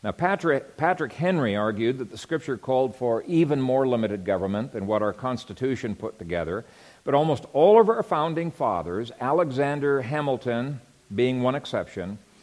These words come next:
argued that the Christian conception of a republic was much more limited government than anything in Europe or Britain.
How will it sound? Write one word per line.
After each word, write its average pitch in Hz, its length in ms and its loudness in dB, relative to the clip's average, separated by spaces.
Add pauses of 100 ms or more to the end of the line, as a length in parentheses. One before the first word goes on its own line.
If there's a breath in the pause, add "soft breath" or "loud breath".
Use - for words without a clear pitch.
(460 loud breath)
argued 175 460 6
that 151 160 -2
the 120 60 -8
Christian 196 640 -4
conception 170 920 -4
of 110 160 -4
a 107 120 -2
republic 165 800 -2 (960)
was 120 220 0
much 151 420 0
more 156 280 4
limited 139 500 2
government 98 580 -2 (680)
than 117 220 -2 (100)
anything 104 680 -2
in 107 180 -2
Europe 101 520 0 (120)
or 101 100 0
Britain. 85 400 -4